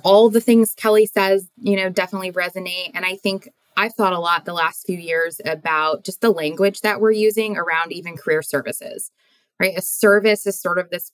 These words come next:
perception. It's optional. It's something you have to go and do. Um, and so reframing that to more so career development as a life skill. And so when you frame it like a life skill and you think about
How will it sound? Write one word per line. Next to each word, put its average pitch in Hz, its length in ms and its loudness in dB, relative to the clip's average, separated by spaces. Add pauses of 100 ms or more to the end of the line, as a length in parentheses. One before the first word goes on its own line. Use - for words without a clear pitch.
(180)
perception. 170 560 -6
It's 151 180 -10 (140)
optional. 202 800 -2
It's - 160 -10
something 170 420 -6
you 151 260 -2 (360)
have - 260 0 (160)
to 262 100 2
go 214 300 4
and 208 260 0
do. 202 640 2 (300)
Um, 180 320 0 (180)
and 196 260 -4
so 185 460 -2 (400)
reframing 220 560 2
that 170 380 -2
to 202 160 0
more 180 320 -6
so 175 640 -8 (360)
career 202 160 4
development 185 380 -2
as 196 80 -2
a 180 80 -6
life 156 240 -4
skill. 180 640 -2
And 202 180 0
so 190 160 0
when 185 140 -6
you 170 100 -12 (260)
frame 294 340 -2
it 180 280 -2
like 170 180 -6
a 165 80 -6
life 156 280 -4
skill 165 340 -8
and 165 160 -8
you 156 160 -16
think 185 220 -2
about 165 420 0